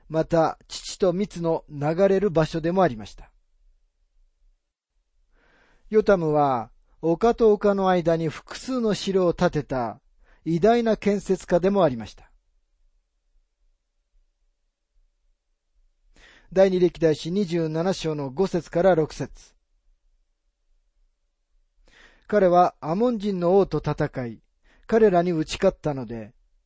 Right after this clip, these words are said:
アモン人はその年に銀百タラント、小麦一万コル、大麦一万コルを彼に送っ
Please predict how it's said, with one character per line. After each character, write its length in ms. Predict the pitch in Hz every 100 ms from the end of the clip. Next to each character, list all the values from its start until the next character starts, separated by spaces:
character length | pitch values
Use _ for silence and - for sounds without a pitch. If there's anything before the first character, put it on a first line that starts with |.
| _
ア 120 | 170
モ 140 | 180 185
ン 60 |
人 220 | 151 151 147
は 140 | 147
そ 140 | -
の 100 | 196
年 300 | 190 175 -
に 260 | 143 123 107 _ _ _ _ -
銀 300 | 175 226 165
百 280 | 147 151 -
タ 140 | 202
ラ 100 | 175
ン 80 | 123
ト、 320 | - 107 90 _ _ _ _ _ -
小 140 | 185
麦 380 | 208 190 202 -
一 260 | 170 139 214
万 260 | 214 196
コ 140 | - 127
ル、 180 | 107 - _ _ _ _ _ _ _ -
大 220 | 180 208
麦 300 | 202 185 185
一 220 | 160 -
万 200 | 226 226
コ 140 | - 185
ル 140 | 185
を 100 | 185
彼 260 | - 196 180
に 120 | 190
送 220 | 165
っ 40 | -